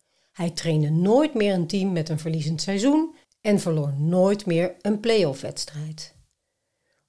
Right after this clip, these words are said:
Als het focussen op de basisprincipes een geweldig team naar zulke hoogte kan tillen, stel je dan voor wat het voor je bedrijf en leven kan doen.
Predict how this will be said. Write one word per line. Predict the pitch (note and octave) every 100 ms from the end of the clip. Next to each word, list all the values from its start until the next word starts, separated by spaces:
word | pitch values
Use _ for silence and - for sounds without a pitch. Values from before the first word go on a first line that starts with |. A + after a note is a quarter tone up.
| _ _
Als | D#4 D#4
het | C#4+ C#4
focussen | - F#3+ E3+ D#3 -
op | F#3 -
de | D#3
basisprincipes | - F3+ G3+ D#3 - C#3+ - C#3 - -
een | F3+
geweldig | D#3+ F#3 F#3 C4 C#4+ - -
team | F#3+ D#3
naar | C#3+ C#3+
zulke | C3+ G3+ A#3+ F#3
hoogte | D#3 E3 - D3+
kan | D#3 C#3
tillen, | D3+ C#3 G3+ _ _ _ -
stel | - C#4+ E4+
je | C#4
dan | E3 C#3+
voor | - F3+ G#3
wat | F3+
het | F3 D#3
voor | - D3+
je | D3
bedrijf | D3+ D#3+ D3+ C3 D3
en | - F#3+
leven | G#3 B3+ C4+ -
kan | C#3+ C3+
doen. | C#3 C#3 C#3+